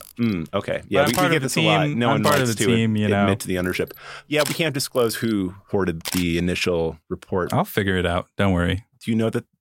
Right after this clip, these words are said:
Speaker 1: there's policies here in Los Angeles about
Speaker 2: Yeah.
Speaker 1: building permits and
Speaker 2: Yeah, I'm
Speaker 1: notifying
Speaker 2: going
Speaker 1: your
Speaker 2: through. The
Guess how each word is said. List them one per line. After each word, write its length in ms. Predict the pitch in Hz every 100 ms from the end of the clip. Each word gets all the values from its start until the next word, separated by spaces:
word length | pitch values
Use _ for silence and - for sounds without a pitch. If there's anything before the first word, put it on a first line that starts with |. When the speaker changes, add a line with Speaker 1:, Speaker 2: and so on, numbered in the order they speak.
| _
Speaker 1:
there's 180 | 101 -
policies 460 | - 107 110 113
here 160 | - 117
in 80 | 113
Los 200 | 110 -
Angeles 480 | 107 110 117 117 -
about 280 | 95 101
Speaker 2:
Yeah. 140 | 262 107
Speaker 1:
building 260 | 104 110
permits 440 | 110 110 113 107 95
and 300 | 90 80 - - -
Speaker 2:
Yeah, 280 | 156 175 123
I'm 60 |
Speaker 1:
notifying 380 | 98 101 - 101
Speaker 2:
going 0 |
Speaker 1:
your 80 | 95
Speaker 2:
through. 80 |
The 60 | 92